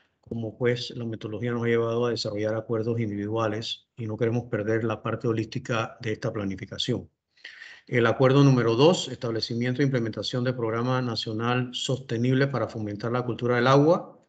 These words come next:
quedó también preaprobado, igualmente va a ser circulado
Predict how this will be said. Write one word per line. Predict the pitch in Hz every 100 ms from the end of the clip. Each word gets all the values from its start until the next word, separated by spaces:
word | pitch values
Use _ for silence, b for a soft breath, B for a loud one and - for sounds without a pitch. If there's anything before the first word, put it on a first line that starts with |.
| _
quedó | - 113 117
también | 123 117 120
preaprobado, | 120 120 120 120 135 151 160
igualmente | 143 117 117 120 120 120
va | 113
a |
ser | - 120
circulado | - - - 117 131 147 180 - _